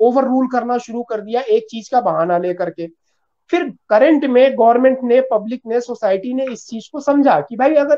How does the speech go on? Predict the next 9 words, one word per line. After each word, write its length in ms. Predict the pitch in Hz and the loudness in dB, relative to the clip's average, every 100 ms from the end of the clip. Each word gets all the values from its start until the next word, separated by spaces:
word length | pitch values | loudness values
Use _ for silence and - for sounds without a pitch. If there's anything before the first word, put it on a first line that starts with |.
| - | -2
एक 220 | 233 285 | -2 -2
देश 360 | 180 185 277 277 | -4 -4 -2 -4
में 280 | 214 214 240 | -4 -2 -2
जितने 340 | 185 208 247 277 | -4 -4 0 2
भी 120 | 277 | 2
लोग 320 | 220 269 247 | 4 2 2
रह 120 | 214 | 0
रहे 260 | 196 180 175 | 2 2 2
हैं, 240 | 151 180 | 0 -6